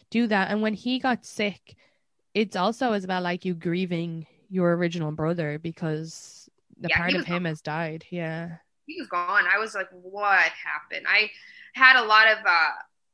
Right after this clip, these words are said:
Speaker 2: suicidal ideation. So, like, I would imagine myself, um, I, I was smart enough 'cause I was underparented. My parents were, like, it was so focused on him. Sister was raised in Pakistan, so she was, like, doing her own thing. Uh, so I was kind of on my own.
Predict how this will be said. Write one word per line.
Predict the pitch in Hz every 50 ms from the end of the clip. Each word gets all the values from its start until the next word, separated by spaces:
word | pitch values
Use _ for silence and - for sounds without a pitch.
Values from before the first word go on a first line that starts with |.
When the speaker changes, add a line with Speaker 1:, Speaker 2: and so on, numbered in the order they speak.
| _
Speaker 2:
suicidal | - - 269 240 226 214 - 214 202 208 202 202
ideation. | 165 190 185 175 165 165 180 190 - 233 240 254 262 262
So, | - - 185 180
like, | 185 185 -
I | 165 185
would | 196 202 196
imagine | 190 190 185 185 180 190 190 185 185
myself, | 170 175 - - 175 170 170 175 - - _ _ _ _ _ _ _ -
um, | 185 180 175 170 175 180 180 - - 285 _ _ _ _ _ _ _ _ _ _ _ _ _ _ _ _ - - -
I, | 220 254 269 262 - - - -
I | 269 339
was | 415 -
smart | - - - 247 240 269 294
enough | 349 339 370 370 359
'cause | - 269
I | 247 247
was | 240 -
underparented. | 247 262 269 247 254 - 202 185 185 165 170 - - - - - _ _ _ _ _ _ _ -
My | 214 214
parents | 214 233 226 220 220 220 214 214 214 -
were, | 214 196 190 180
like, | 190 190 185 - -
it | 202
was | 196 - -
so | 233 226 220
focused | - 214 202 - 208 196 -
on | 190 185 190
him. | 208 220 226 240 240 247 247 247 _ _ - - _ -
Sister | - - 247 - - 240 233
was | 214 202 196
raised | 202 196 190 190
in | 190 196
Pakistan, | 214 208 208 - 220 - - 214 202 202 202
so | -
she | - - 202
was, | 190 180 -
like, | 190 185
doing | 190 196 196
her | 190 190 185
own | 185 185 - -
thing. | 254 262 254 254 262 254 - - - - - - -
Uh, | - 190 190 180 180 180
so | - - 220
I | 226
was | 247 254
kind | 269 254 233
of | 220
on | 214 190
my | 185 175 156
own. | 147 92 - - -